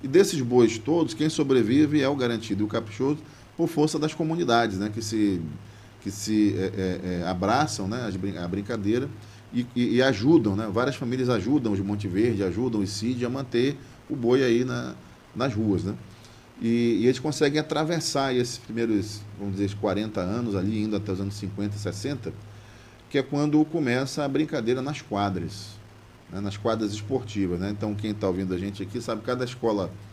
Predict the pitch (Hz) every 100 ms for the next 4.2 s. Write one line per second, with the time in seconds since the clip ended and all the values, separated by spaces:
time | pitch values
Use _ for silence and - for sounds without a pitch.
0 | - 95 98 87 - 107 120 95 85 90
1 | 95 92 117 117 160 190 139 92 82 90
2 | 127 - - - - - - 147 165 160
3 | 170 190 - 135 120 165 151 131 139 -
4 | 170